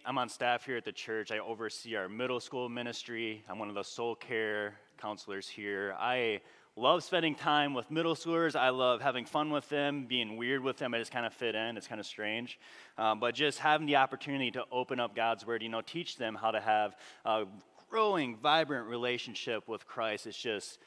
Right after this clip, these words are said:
it's amazing. You know, my goal in middle school ministry, having been in soul care, is, you know, ten years from now, we don't have a soul care. But if it goes the other way, I, I guess it's just job security for me, so that's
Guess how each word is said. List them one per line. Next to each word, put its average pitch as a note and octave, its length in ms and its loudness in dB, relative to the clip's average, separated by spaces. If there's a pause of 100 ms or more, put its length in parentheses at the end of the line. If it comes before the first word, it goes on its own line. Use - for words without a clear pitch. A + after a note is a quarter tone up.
(100)
it's A#2 100 -8
amazing. B2+ 500 4
You A2 60 -6
know, A#2+ 100 0
my A#2 200 4 (120)
goal D3 560 4 (380)
in F#3 260 4
middle C3 200 4
school B2 240 -4
ministry, B2 440 0
having B2 360 4
been C#3 240 2
in A#2 160 -2
soul F3 320 0
care, B2 340 2
is, A#2+ 180 2
you B2+ 60 -2
know, A#2+ 120 2
ten E3+ 360 -2
years F3+ 260 2
from C3+ 220 -2
now, A#2+ 320 4 (300)
we E3 100 4
don't G3 120 4
have G3+ 180 8
a D#3+ 60 -2
soul A#2+ 220 -2
care. F#2 300 -6 (800)
But B2 180 4
if A#2 140 0
it A2+ 220 2
goes A#2+ 320 0
the A2 340 -2 (200)
other C#3+ 320 4
way, G#2 460 2
I, G#2+ 60 -2
I G#2+ 80 0
guess A2 200 -2
it's G#2 140 -6
just G2 480 -8
job A2+ 340 4
security G2+ 480 -4
for G2+ 160 -8
me, G#2 260 -4
so G2 180 -8
that's G2+ 400 -4